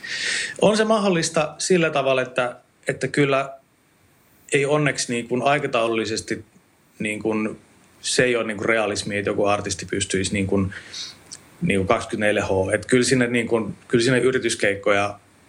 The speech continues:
ja T V-ohjelmia saa niin kuin mahdutettua väleihin. Ö, se priorisointi on sitten vähän jokaisen niin kuin henkilökohtainen asia ja sitten myös jokaisen bändin henkilökohtainen asia. Et musta niin kuin Anssi Kelan bändi on, kuten mä tiedän, myös Maijan bändi on semmoinen bändi, johon sitoudutaan isosti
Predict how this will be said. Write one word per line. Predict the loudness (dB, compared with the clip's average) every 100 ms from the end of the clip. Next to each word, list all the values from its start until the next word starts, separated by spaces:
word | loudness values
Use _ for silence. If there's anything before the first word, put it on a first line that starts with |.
| -6
ja | 0
T |
V-ohjelmia | 0 2 0 0 -2 0 0
saa | 2 0
niin | -2 -2
kuin | 0
mahdutettua | 0 -2 -6 -6 -2 0
väleihin. | 0 0 -2 -2 -2 -4 -8 -20 -20 -20 -20 -20 -4 0
Ö, | 2 2
se | 0
priorisointi | 2 2 0 -4 -2 -2
on |
sitten | -2 -4 0
vähän | 2 2
jokaisen | 2 0 2 0 0
niin | 0
kuin | 2
henkilökohtainen | 2 2 2 -2 0 2
asia | 2 2 2 2 0 -4 -4
ja |
sitten | -4 -6 -6
myös | 0
jokaisen | 2 2 2
bändin | 2 2 0 -2
henkilökohtainen | -4 -4 -6 -6 -6 -8 -8 -6
asia. | -4 -2 -2
Et | -4
musta | -8 -8 -10
niin | -6
kuin | -2 0
Anssi | 2 0
Kelan | 2 0 2
bändi | 0 2 2
on, | 2 0 -6 -20 -18 -18 -20 0
kuten | 2 2
mä | 2
tiedän, | 2 2 0
myös | -2 0
Maijan | 2 2 0
bändi | 0 -2 0
on | -2 0
semmoinen | 0 2
bändi, | 2 2 2
johon | 0 0
sitoudutaan | 0 2 2 0 -2 -2 0
isosti | 0 2 0 0 -2 -4